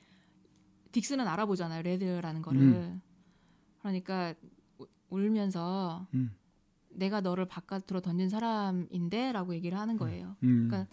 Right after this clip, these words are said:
Speaker 2: 고백을.
Speaker 1: 레드도
Speaker 2: 음.
Speaker 1: 괴로워하지만
Speaker 2: 음.
Speaker 1: 빨대 병에다 꽂아가지고 갖다 놓으면서 물 먹으러 갖다 주는 거예요. 그걸
Speaker 2: 음.
Speaker 1: 보면서 딕슨도 다시 한번 또 뉘우치게 되는 거죠.
Speaker 2: 음.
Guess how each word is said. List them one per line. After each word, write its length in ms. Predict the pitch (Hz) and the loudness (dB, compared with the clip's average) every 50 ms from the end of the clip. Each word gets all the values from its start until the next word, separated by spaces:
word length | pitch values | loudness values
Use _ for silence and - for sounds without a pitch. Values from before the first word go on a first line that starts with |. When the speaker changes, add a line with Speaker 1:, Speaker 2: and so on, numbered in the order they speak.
| - - - | -14 -10 -6
Speaker 2:
고백을. 380 | - 120 139 131 110 117 104 - _ _ _ | 0 2 2 2 2 0 -6 -10 _ _ _
Speaker 1:
레드도 380 | - 190 190 208 233 208 202 196 | -4 -2 0 0 2 2 0 -2
Speaker 2:
음. 40 | 185 | -2
Speaker 1:
괴로워하지만 1300 | - 185 180 190 190 185 185 185 180 180 175 175 170 180 - 240 220 - 196 190 202 208 190 170 175 180 - _ _ _ _ _ _ _ - | -2 -4 -2 -2 -2 -2 -2 -2 -2 -2 -2 -4 -6 -6 -8 -8 -6 -4 -2 -2 -2 -2 -4 -4 -6 -8 -12 _ _ _ _ _ _ _ -6
Speaker 2:
음. 200 | 123 110 104 92 - - _ - | -6 -6 -6 -8 -12 -18 _ -8
Speaker 1:
빨대 500 | 247 262 277 - - 269 247 226 202 190 190 | -8 -6 -6 -2 -2 0 2 2 0 0 -2
병에다 580 | - 180 180 180 180 180 180 170 170 180 175 | -2 0 0 2 2 2 0 0 -2 -4 -4
꽂아가지고 560 | 175 - 240 269 262 254 240 208 185 - - - | -4 -4 -6 -6 -4 -4 -4 -6 -8 -8 -10 -14
갖다 200 | - 185 - 185 | -14 -8 -4 -2
놓으면서 360 | 185 180 170 165 170 180 175 | -2 -2 -2 -4 -6 -6 -4
물 120 | 170 180 185 | 0 0 0
먹으러 300 | 180 165 175 180 170 175 | 0 0 -4 -6 -8 -8
갖다 280 | - - 180 - 196 190 | -10 -12 -6 -4 -4 -4
주는 240 | 185 180 170 175 | -2 -4 -4 -4
거예요. 240 | 180 170 165 165 185 190 | -6 -8 -10 -12 -12 -8
그걸 240 | - 196 190 240 - | -4 2 4 6 6
Speaker 2:
음. 60 | - | 6
Speaker 1:
보면서 460 | 185 175 170 170 170 180 220 254 294 - _ _ _ _ _ _ _ _ _ _ _ _ | 4 2 0 -2 -4 -4 -4 -6 -6 -8 _ _ _ _ _ _ _ _ _ _ _ _
딕슨도 440 | - 202 185 - - 196 185 180 180 | -6 -4 -4 -2 -2 -2 -2 -2 -4
다시 260 | - 180 170 170 - | -6 -8 -8 -6 -4
한번 200 | 196 180 175 170 175 | -4 -4 -4 -4 -6
또 80 | - | -6
뉘우치게 460 | 165 165 180 202 208 202 - 196 185 175 | -4 -2 -2 -2 -2 -4 -6 -6 -6 -4
되는 240 | - 165 165 170 | -4 -2 -2 -2
거죠. 240 | 175 170 175 - - | -2 -4 -4 0 2
Speaker 2:
음. 260 | 123 120 113 104 98 | 2 2 2 0 -2